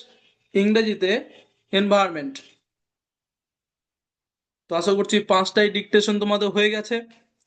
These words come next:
কি করতে হবে? টিচার্সদের বলবে যেন ফটো তুলে, তোমাদের খাতাগুলোর ফটো তুলে আমাদের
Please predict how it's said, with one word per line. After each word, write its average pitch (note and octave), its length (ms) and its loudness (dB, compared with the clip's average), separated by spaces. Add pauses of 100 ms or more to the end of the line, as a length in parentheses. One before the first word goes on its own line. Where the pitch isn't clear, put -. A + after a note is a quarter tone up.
(120)
কি A3 100 2
করতে A3 300 2
হবে? A3 240 0 (300)
টিচার্সদের F3+ 500 2
বলবে F#3 320 0 (580)
যেন F3 220 0 (540)
ফটো E3+ 200 -2
তুলে, F#3+ 220 -4
তোমাদের F3 340 -6
খাতাগুলোর E3+ 480 -4 (200)
ফটো F3 200 2
তুলে G3 240 -2
আমাদের G3 340 -6